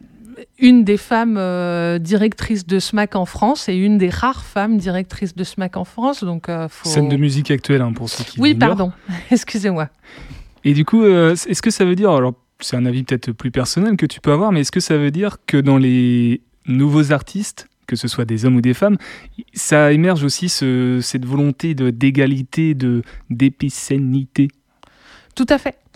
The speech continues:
Speaker 1: Et puis, euh, pas que hommes-femmes, il y a aussi, euh, les non-binaires, euh, les non-, enfin, voilà, les, les, les... les non-genres, euh, ceux, ceux qui n'ont pas envie de s'affilier à un genre, euh, également, euh,
Speaker 2: Et,
Speaker 1: voilà.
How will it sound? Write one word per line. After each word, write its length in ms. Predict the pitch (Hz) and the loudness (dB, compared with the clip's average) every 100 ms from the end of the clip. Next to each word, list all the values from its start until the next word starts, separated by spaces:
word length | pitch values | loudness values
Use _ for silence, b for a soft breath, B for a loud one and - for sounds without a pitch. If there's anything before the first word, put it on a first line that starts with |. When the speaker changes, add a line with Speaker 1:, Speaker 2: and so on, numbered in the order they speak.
| B B B | B B B
Speaker 1:
Et 140 | 202 202 | 0 0
puis, 320 | - 233 226 | 0 2 4
euh, 200 | 208 202 | 2 0
pas 240 | - 226 | 0 -2
que 320 | 226 233 214 - | -2 -2 -2 -2
hommes-femmes, 600 | 214 208 196 269 294 254 | -2 -2 -2 -2 0 0
il 60 | 208 | 0
y 60 | |
a 120 | 190 180 | 0 0
aussi, 440 | 180 - 233 226 | -2 -4 -2 0
euh, 280 | 214 180 175 | 0 0 -2
les 160 | 175 | -2
non-binaires, 720 | 170 175 156 160 160 180 202 185 | -2 -2 -4 -4 -2 -2 -2 -2
euh, 180 | 165 | -2
les 180 | 165 160 | -2 -2
non-, 500 | 165 165 165 160 160 | -2 -2 -2 -2 -4
enfin, 260 | 160 - 151 | -6 -6 -6
voilà, 300 | 170 190 202 | -4 -4 -2
les, 220 | 175 165 | -2 -4
les, 280 | 175 175 170 | -2 -2 -2
les... 520 | - 170 165 156 151 147 B B B B B B B B B B B _ _ _ _ | -4 -4 -4 -4 -4 -6 B B B B B B B B B B B _ _ _ _
les 200 | 180 175 | -4 0
non-genres, 760 | 170 175 185 202 170 165 254 - | 2 4 4 4 4 2 0 -2
euh, 180 | 180 165 | -2 -2
ceux, 440 | - 185 175 170 | -4 -4 -4 -4
ceux 240 | 160 - 185 | -6 -8 -10
qui 240 | - - | -10 -4
n'ont 180 | 175 170 | -2 0
pas 140 | - | 0
envie 240 | 285 247 233 | 2 0 -2
de 60 | |
s'affilier 420 | - 190 - 190 202 | -2 -4 -2 -2 0
à 100 | 180 | 0
un 160 | 175 | -2
genre, 400 | 170 147 151 240 | 0 -2 -2 -2
euh, 200 | 170 165 - | -4 -6 -8
également, 680 | 175 170 165 160 147 196 - | -8 -6 -6 -4 -6 -6 -8
euh, 280 | - - 95 | -10 -10 -8
Speaker 2:
Et, 60 | |
Speaker 1:
voilà. 260 | 135 135 | -8 -8